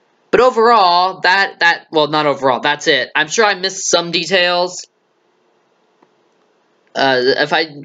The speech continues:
mention showtime, you gotta look at it the exact, that's all there is there. I don't know if it'll happen more than once. I don't think it happens more than once a single night.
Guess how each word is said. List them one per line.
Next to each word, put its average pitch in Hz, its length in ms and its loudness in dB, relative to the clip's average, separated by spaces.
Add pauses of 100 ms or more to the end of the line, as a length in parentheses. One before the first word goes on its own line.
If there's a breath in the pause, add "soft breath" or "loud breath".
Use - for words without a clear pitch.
(240)
mention 185 320 -4
showtime, 156 760 0
you 160 120 -2
gotta 160 180 0
look 143 280 -2
at 139 100 0
it 131 80 -8
the 135 60 -6
exact, 131 360 -2
that's 139 200 -4
all 160 160 4
there 151 120 4
is 139 120 2
there. 147 200 2
I 147 60 0
don't 165 160 -2
know 170 60 -2
if 156 80 -4
it'll 156 120 2
happen 147 200 -2
more 160 160 2
than 151 100 -2
once. 151 320 0
I 156 60 2
don't 160 140 -6
think 165 120 -4
it - 80 -8
happens 143 300 -6
more 135 120 0
than 127 140 -4
once 135 240 0
a 120 40 -10
single 127 280 -2
night. 131 380 -2